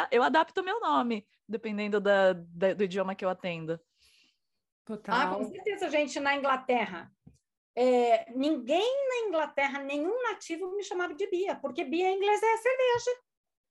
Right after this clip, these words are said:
Speaker 2: Claro.
Speaker 3: Ninguém me chamava, é, nos Estados Unidos, beer,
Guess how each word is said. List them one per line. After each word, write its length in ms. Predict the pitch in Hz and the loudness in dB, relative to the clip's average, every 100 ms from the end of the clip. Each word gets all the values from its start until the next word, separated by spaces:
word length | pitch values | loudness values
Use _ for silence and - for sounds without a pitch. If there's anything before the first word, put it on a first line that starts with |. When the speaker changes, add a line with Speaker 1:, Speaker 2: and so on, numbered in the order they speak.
| _ _ _ | _ _ _
Speaker 2:
Claro. 220 | - 370 | 0 0
Speaker 3:
Ninguém 440 | 208 285 427 453 392 | 0 0 -2 -2 -2
me 120 | 320 | -2
chamava, 500 | 311 277 247 214 208 | -2 -2 0 0 0
é, 340 | 202 233 247 | 0 -2 -2
nos 260 | 240 240 247 | -2 -4 -4
Estados 400 | 269 - 294 254 | -4 0 0 0
Unidos, 460 | 269 294 330 508 494 | -2 0 2 0 0
beer, 480 | 202 262 233 - | 0 4 4 2